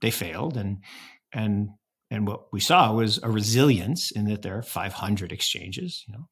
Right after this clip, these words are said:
they're not, not like when, uh, Mount Gox went down and there were a couple. So,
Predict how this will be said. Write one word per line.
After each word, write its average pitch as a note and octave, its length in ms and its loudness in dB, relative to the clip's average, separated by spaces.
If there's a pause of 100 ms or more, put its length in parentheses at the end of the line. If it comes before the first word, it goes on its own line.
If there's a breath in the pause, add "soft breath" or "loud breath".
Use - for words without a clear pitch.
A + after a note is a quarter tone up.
they're - 100 -14
not, C#2+ 120 -16 (200)
not - 160 -10
like F#2 220 -8
when, G2 300 -8 (360)
uh, F2+ 140 -6
Mount F#2+ 200 -6
Gox G#2+ 300 -2
went F2+ 160 -10
down F2+ 240 -8
and A#2+ 80 -4
there F#2 80 -8
were F2+ 120 -8
a - 40 -10
couple. A2+ 460 -4 (640 loud breath)
So, C3+ 580 6